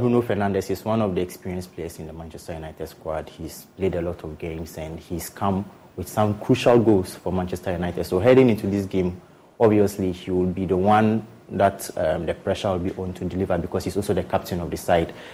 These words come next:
Since he signed for, I think he's the last good signing for United. Like, since he came to United, he's been providing good numbers for them, scoring goals and assisting when it matters most.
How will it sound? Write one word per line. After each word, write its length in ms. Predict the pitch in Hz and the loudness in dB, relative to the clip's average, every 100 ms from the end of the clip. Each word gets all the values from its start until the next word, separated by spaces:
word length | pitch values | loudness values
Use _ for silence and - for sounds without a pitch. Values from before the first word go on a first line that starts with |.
| - | -18
Since 300 | - 127 127 | -2 4 4
he 60 | 110 | 4
signed 360 | - 107 104 - | 2 2 0 2
for, 180 | 92 | 2
I 60 | - | 2
think 200 | 107 143 | 4 6
he's 160 | 113 104 | 6 6
the 80 | |
last 520 | 110 131 139 143 - - 110 | 8 8 6 2 -8 -6 0
good 200 | 110 - | 2 2
signing 340 | 110 101 98 | 0 2 2
for 240 | 101 90 | 0 -2
United. 500 | 90 90 92 - 87 - - - - _ - | 0 0 -2 -2 -4 -4 -18 -20 -20 _ 0
Like, 220 | 95 90 - - | 2 2 -4 -14
since 300 | - 139 135 | 2 4 4
he 80 | 101 | 2
came 260 | 113 110 | 4 2
to 180 | 113 - | 2 -2
United, 460 | 92 92 92 90 90 | -2 -2 -2 -2 -2
he's 180 | 90 | -2
been 320 | 87 87 85 80 - - - | 0 -2 -2 -6 -12 -20 -20
providing 800 | - 92 87 98 98 95 98 92 | -14 -8 2 4 4 2 0 -2
good 260 | 87 95 87 | -2 -2 -2
numbers 520 | 90 85 85 85 - | -4 -4 -2 -4 -8
for 180 | - 85 | -8 -6
them, 240 | 82 85 | -2 -4
scoring 460 | 85 - 98 95 92 | -6 -2 0 2 0
goals 260 | 90 90 90 | 0 -2 -2
and 100 | 85 | -4
assisting 460 | 82 95 - 90 | -4 -6 -4 -2
when 120 | 92 | 0
it 120 | 90 - | -2 -2
matters 420 | 87 - 87 - | -4 -2 -4 -4
most. 240 | 85 87 | -6 -6